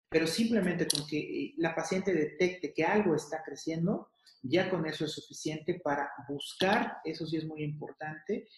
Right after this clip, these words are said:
una ayuda calificada, un médico certificado en su, en su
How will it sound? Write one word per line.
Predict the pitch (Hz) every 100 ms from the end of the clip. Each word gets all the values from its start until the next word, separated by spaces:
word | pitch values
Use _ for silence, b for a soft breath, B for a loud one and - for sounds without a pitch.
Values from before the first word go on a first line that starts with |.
| b b 143 -
una | 165 170 165 156
ayuda | 147 165 175 -
calificada, | - 135 131 - 131 - 113
un | 127 156
médico | 185 185 175
certificado | - 139 - 135 - 131 165 170 208
en | 208
su, | - 139
en | -
su | - 135